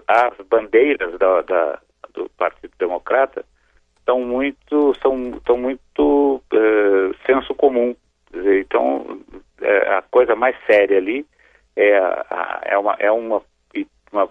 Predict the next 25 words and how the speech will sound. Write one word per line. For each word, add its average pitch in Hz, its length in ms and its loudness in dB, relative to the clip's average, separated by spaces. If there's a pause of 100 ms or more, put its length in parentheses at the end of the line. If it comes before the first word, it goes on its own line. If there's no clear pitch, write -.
(100)
não 147 200 -2
é, 160 80 0
chega 165 280 -2
a - 80 -10
ser 156 120 0
nenhuma 190 320 0
proposta, 170 600 0
é - 40 -8
uma 120 160 -2 (220)
tese 135 540 4
defendida, 107 840 -4 (520)
é, 92 520 2 (120)
pelo 92 480 0 (100)
senador 87 500 0
Bernie 90 380 0
Sanders, 123 380 -4 (680)
que 113 420 -4
se, 107 240 -6 (440)
é, 92 360 2
se - 300 -10
coloca - 480 -10
ali - 220 -8
como 95 180 -4
um 95 60 -8
socialista, 90 840 -2